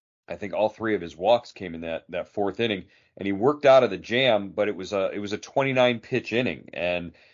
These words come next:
it's not just, you know, i-, if you're throwing a hundred pitches and y-, you've got a couple of fifteen pitch innings and, uh, you know, you're, you're a little deeper in the game that way,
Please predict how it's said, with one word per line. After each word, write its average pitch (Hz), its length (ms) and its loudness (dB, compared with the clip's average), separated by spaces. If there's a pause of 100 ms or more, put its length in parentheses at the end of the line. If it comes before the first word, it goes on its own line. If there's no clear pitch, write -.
(140)
it's - 240 -6
not 127 320 4
just, 117 480 0
you 113 140 -4
know, 113 180 0
i-, 113 160 -6
if 127 160 -2
you're 123 100 -4
throwing 151 460 2
a 123 80 4
hundred 123 300 -2
pitches 120 480 -4
and 104 480 -2 (500)
y-, 101 240 -8
you've 104 220 -8
got 110 280 6
a 98 60 -6
couple 110 400 -2
of 92 80 -6
fifteen 123 440 -4
pitch 113 280 -2
innings 107 540 -2
and, 98 340 -6
uh, 90 400 -8 (140)
you 92 180 -10
know, 85 340 -4 (120)
you're, 92 440 -8
you're 101 180 2
a 101 40 4
little 104 160 4
deeper 104 300 0
in 98 80 0
the 92 80 -4
game 95 180 2
that 101 260 6
way, 98 260 2